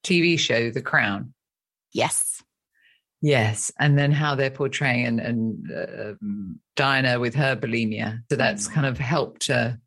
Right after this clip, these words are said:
Speaker 1: sort of s-, open the door again to people with eating disorders, which is very powerful.
Speaker 2: Yes.
Speaker 1: Mm.
Speaker 2: Yeah, that's a great show. I mean, there's so
Speaker 1: Yes.
Speaker 2: much of negative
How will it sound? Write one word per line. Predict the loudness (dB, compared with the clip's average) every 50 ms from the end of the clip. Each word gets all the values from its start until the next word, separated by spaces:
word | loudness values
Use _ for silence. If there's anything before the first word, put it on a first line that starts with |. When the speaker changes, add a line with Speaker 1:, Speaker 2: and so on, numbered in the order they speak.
| _ _ _ _ _ _ _ _
Speaker 1:
sort | -8 -4 -2 0 0
of | 0
s-, | -2 -4 -4 -4 -4 -4 -4 -6 -8 -10 -12 -14 -12 -12 -12 -8 -6 0 2
open | 4 4 4 2 0 0
the | 0 0
door | 2 2 2 2 2 2
again | 0 0 0 0 0 0 0 -2 -4 -10 _ _ _ _ _ _ -4
to | 0 0 2 2 0 -2 -4 -8 _ -6
people | -4 -4 -4 -2 -4 -2
with | -2 -2 -2 -2
eating | -2 -4 -2 -2 0 0
disorders, | 0 0 -4 -4 -4 -2 -4 -2 -4 -6 -6 -6
which | -8 -8 -6 -4 -4
is | -4 -4 -6 -6 -10 -12 _ _ _
very | -2 0 0 0 -2 -6 -10 _ _ _ _ _ _ _ _ _ _ -6
powerful. | -2 0 0 0 0 -2 -4 -4 -6 -6 -6 -8 _ _ _ _ _ _ _ -4
Speaker 2:
Yes. | -2 0 2 2 2 0 -2 -6 -8 -8 -10 -12 -14 -18 -20 _ _ _ _ _ _ _ _ _ _ -8 -4
Speaker 1:
Mm. | -2 0 0 -2 -4 -8 _ _ _ _ _ _ _ _ -2
Speaker 2:
Yeah, | 0 0 0 2
that's | 0 -2 -2
a | -4
great | -4 -4 -4 -4 -4
show. | -6 -6 -6 -6 -6 -8 -10 -12 _ _ _ _ _ _ _ _ _ _ _ _ -2
I | 0 2
mean, | 2 4
there's | 2 2 2
so | 2 2
Speaker 1:
Yes. | 2
Speaker 2:
much | 2 0 0 0
of | -2 -4 -4
negative | -2 -2 -2 0 0 0 -2 -2